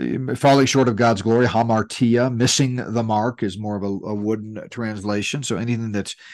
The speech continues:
that's, uh, contrary to God's will and God's way is sin. Uh, the law came along, obviously, on Mount Sinai with Moses, and the law, uh, is not when sin came into being, but as Paul would say, I think it's in Romans seven, uh, you know, s-,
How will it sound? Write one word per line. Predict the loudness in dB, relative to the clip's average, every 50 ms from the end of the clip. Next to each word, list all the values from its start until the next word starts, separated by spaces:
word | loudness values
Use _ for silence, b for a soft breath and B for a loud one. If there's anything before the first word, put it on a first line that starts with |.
| B B B B B
that's, | -6 -6 -6 -6 -10 -12 -12 -12
uh, | -10 -8 -8 -8 -8 -8
contrary | -6 -4 -2 -2 -2 -2 0 0 2 2
to | 2 0
God's | 0 0 0 0 0 -2 -2
will | -2 0 0 0 0
and | -2 -2
God's | -4 -4 -4 -4 -4
way | -4 -2 -2 -2 -2
is | -2 -4
sin. | -4 -4 -4 -4 -4 -4 -4 -6 -6 -8 -8 -10 B B B B B B B B B
Uh, | -4 -2 0 0 0 0 0 -2 -6 -10 -14 -8
the | -4 0 2
law | 4 6 6 6 6
came | 6 4 4 4
along, | 4 4 4 4 4 4
obviously, | 4 2 2 2 2 0 0
on | 0 0
Mount | -2 -2 -2 0
Sinai | 2 2 2 2 2 2 0 0
with | 0 -2 0
Moses, | 2 2 4 4 4 4 2 2 0
and | -2 -4 -4 -4
the | -2 0
law, | 2 4 4 6 6 4 2 0 B B B B B B B B -6
uh, | -2 0 0 2 0 0 -2 -6 -8 -14 -12 -6
is | -4 -2 0 4
not | 4 4 4 2
when | 0 -2 -2
sin | -2 0 0 2 0 0 -2 -4
came | -2 -2 -2 0 -2 -4
into | -6 -6 -6 -4 -4 -4 -4
being, | -2 0 2 2 2 2 2
but | 0 2 2
as | 0 -2 -2
Paul | 0 2 4 4 4 4
would | 2 0 -2
say, | -2 0 0 0 0 0
I | 0
think | -2 -4 -6 -6
it's | -6 -6
in | -8 -8
Romans | -6 -6 -6 -6 -8 -6 -6
seven, | -2 0 2 2 2 0 0 -4 -8 B B B B B B B B B
uh, | 0 2 2 2 2 0 -2 -4 -6
you | -6 -6 -6
know, | -6 -6 -6
s-, | -6 -4 -2 -2 -2 -4 -4